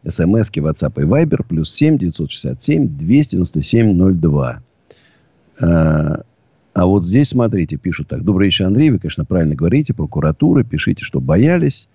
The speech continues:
Это требует доказательств. Месяц, год разбирательств. А человек уже на кладбище. На мой взгляд, нужен десант оперативного реагирования. Человек обратился, моментально там день в день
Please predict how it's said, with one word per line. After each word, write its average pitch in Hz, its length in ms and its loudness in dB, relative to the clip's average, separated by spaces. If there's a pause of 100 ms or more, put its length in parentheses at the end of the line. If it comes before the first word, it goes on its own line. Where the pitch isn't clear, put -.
(240)
Это 82 140 -2
требует 80 340 0
доказательств. 90 600 0
Месяц, 101 400 0
год 76 220 -4
разбирательств. 80 720 -2
А 69 60 -4
человек - 240 -6
уже 71 100 -4
на 67 140 -2
кладбище. - 460 -2
На 85 60 0
мой 82 80 2
взгляд, 110 360 2
нужен 90 260 0
десант 107 460 -2
оперативного 87 580 0
реагирования. 76 560 -2
Человек - 220 -4
обратился, 127 540 2
моментально 95 380 2
там 90 200 -4
день 101 240 2
в 90 40 -6
день 165 280 2